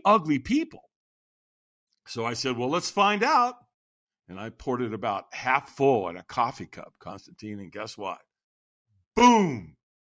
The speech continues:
Down it went. Well, you know what, bro? I never had a chance. I was an alcoholic right on the spot at eleven years old, because I started thinking alcoholically,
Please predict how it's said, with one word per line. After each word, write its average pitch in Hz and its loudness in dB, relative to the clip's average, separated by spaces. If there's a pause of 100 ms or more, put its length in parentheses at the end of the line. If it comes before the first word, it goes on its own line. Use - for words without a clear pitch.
(140)
Down 117 -6
it 131 -8
went. 120 -6 (960)
Well, 123 0 (300)
you 135 -6
know 139 0
what, 123 2
bro? 117 4 (300)
I 160 2
never 107 -2
had 98 -6
a 80 -12
chance. - -8 (720)
I 131 0
was 120 -2
an 117 -4
alcoholic 117 0
right 127 2
on 127 2
the 120 -4
spot 107 -2
at 92 -10
eleven 104 -4
years 104 -6
old, 80 -14 (800)
because 123 -8
I 135 -2
started 156 -2
thinking 180 -4
alcoholically, 170 2